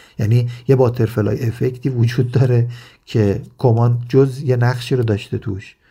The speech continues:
آقای کیک ستین یه نقشی رو داشته. عرضم به خدمتتون که حتی اون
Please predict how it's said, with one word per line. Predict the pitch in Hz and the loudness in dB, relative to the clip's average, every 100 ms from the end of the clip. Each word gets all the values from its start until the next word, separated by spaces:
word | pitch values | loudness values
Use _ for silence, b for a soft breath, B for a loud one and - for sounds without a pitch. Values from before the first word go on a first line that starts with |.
| b b b | b b b
آقای | 101 98 107 117 117 117 - _ _ 170 - | -4 0 2 2 0 -4 -12 _ _ -14 -8
کیک | 117 117 | -4 -2
ستین | 107 110 - 107 110 | 0 0 0 0 0
یه | 110 | 2
نقشی | 117 117 - 120 | 2 0 -4 -4
رو | 113 | -2
داشته. | 104 - - 101 | -2 -6 -8 -6
عرضم | 110 101 107 104 | -6 -6 -6 -6
به | |
خدمتتون | 104 107 101 110 - 110 | -6 -8 -6 -6 -6 -6
که | - 113 B B | -6 -8 B B
حتی | B 165 165 143 | B -4 -2 -2
اون | 139 143 | 0 0